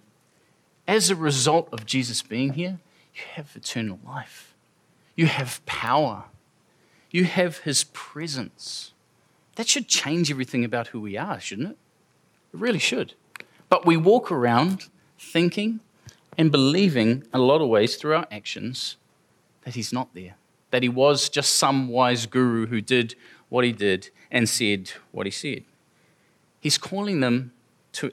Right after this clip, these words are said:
action. He's calling them to be a distinctly Christian group,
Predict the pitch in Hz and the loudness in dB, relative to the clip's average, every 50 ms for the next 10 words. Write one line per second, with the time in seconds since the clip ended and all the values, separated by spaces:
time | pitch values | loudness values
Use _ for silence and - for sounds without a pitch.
0 | _ - 143 - - - - - 101 90 92 90 _ _ _ _ _ _ _ _ | _ -12 -12 -8 -4 -4 -4 -4 -4 -8 -10 -18 _ _ _ _ _ _ _ _
1 | _ _ _ _ - 127 - - - - 202 202 196 190 170 156 151 147 147 - | _ _ _ _ -4 -4 -4 -4 -2 -2 0 0 2 2 4 4 4 2 2 -2
2 | - 127 123 135 127 120 117 - - - - - - - 165 170 151 - - 143 | -4 -4 0 0 0 0 0 -2 0 2 0 0 0 0 -4 -4 -4 -6 -4 -4
3 | 135 120 _ - - - 147 - - - - 113 107 104 98 - 131 131 120 - | -4 -4 _ -6 -6 -2 0 0 0 -2 -2 -6 -6 -6 -6 -2 -2 0 0 -2
4 | _ _ | _ _